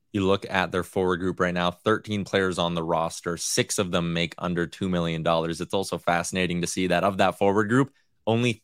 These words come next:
three of them are players that were picked in the expansion draft. Everyone else has been added after the fact for the Vegas Golden Knights. Quickly on, uh, on the crease situation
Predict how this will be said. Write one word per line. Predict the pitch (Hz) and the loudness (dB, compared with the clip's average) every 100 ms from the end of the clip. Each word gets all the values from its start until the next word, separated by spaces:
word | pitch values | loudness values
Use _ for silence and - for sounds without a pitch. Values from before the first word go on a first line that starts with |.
| - | -2
three | 104 151 | 4 6
of | 113 87 | 4 2
them | 92 78 73 | 0 0 -2
are | 92 | -2
players | 95 - 104 101 95 | 0 2 2 2 2
that | 98 | 2
were | 98 92 | 0 -6
picked | - 101 - | -4 -6 -4
in | 92 | -4
the | 92 95 | -2 -2
expansion | - - - 92 87 90 82 | -2 -8 -4 -2 -2 -4 -2
draft. | 82 78 80 - | -2 -2 -4 0
Everyone | 113 110 110 104 | 0 2 2 2
else | 95 92 - - - | 2 0 -4 -18 -2
has | 92 82 | 0 0
been | 92 90 | -2 -2
added | 92 92 92 82 - | 0 2 0 0 0
after | 92 98 90 | 0 0 -6
the | 85 | -4
fact | - 85 82 | 0 0 -2
for | - | -8
the | 85 | -2
Vegas | 85 87 87 | 0 0 -4
Golden | 87 92 | -4 0
Knights. | 95 95 | 0 -2
Quickly | - 160 175 160 | 0 0 2 2
on, | 98 117 113 | 2 0 2
uh, | 110 101 90 | 2 2 0
on | 101 101 | -2 -2
the | |
crease | - - 117 - | -4 -2 -2 -2
situation | 95 92 90 90 - | -6 -2 0 0 -2